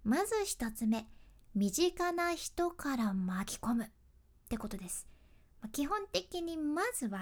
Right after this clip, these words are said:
自分の家族だったり、友達とか、それから自分がいる、自分が所属しとるコミュニ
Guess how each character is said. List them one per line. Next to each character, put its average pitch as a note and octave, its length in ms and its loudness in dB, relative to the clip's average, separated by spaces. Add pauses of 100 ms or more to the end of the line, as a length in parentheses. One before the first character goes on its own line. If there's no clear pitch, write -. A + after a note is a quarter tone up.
自 G#3+ 200 2
分 D#4 300 -2
の D#4 80 -2
家 C#4+ 200 -6
族 A3 300 -6
だ F3+ 140 -8
っ F#3 60 -10 (100)
た - 120 -8
り、 G#3 220 -8
友 A3 320 2
達 G#3+ 460 -4
と - 100 -14
か、 - 140 -14
そ - 120 -4
れ G#3+ 120 -4
か G#3 140 -6
ら G3+ 100 -6 (360)
自 A3+ 140 6
分 G#4 260 -2
が G4 200 4
い F4+ 100 0
る、 F4 220 0 (260)
自 A3+ 160 0
分 C#4+ 140 2
が C#4 100 2
所 C4 140 0
属 B3 280 -2
し A#3 60 -2
と B3 140 -4
る A3 100 -4
コ A#3 160 0
ミ B3 60 8
ュ E4 60 2
ニ G4+ 40 -2